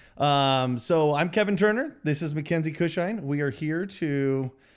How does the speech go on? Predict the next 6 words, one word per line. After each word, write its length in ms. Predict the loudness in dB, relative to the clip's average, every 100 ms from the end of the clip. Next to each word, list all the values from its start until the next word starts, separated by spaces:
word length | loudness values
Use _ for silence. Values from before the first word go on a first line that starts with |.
| _ _ _ -16 -8
<laughs> 680 | -8 -8 _ -14 -12 -12 -2
be 120 | -2
really 480 | 0 -4 -4 -4 -4
dorky 440 | -4 -2 -2 -4 -6
right 200 | -6 -4
now. 1080 | -4 -4 -4 -4 -6 -6 -8 -8 -8 -10